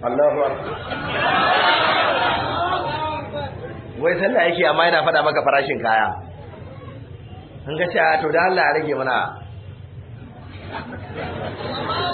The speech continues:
Wannan sallah ce? Wannan ba sallah ba ce. Ka ba shi kuɗi ya sa gargashin tabarma ya ɗauko canji ya baka, duk sallah yake bai gama ba.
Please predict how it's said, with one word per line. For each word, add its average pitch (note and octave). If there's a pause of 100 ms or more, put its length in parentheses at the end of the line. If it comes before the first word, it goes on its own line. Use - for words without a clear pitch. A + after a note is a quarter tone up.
(1200)
Wannan E3
sallah E3
ce? D#3 (960)
Wannan F#3
ba D#3+
sallah D#3
ba B2+
ce. B2+ (1400)
Ka D3+
ba F3
shi F3+
kuɗi F3
ya E3
sa F3
gargashin D#3
tabarma D#3
ya C3+
ɗauko D#3
canji D3+
ya C3
baka, C#3
duk D3+
sallah E3
yake C#3+
bai A#2
gama A#2
ba. -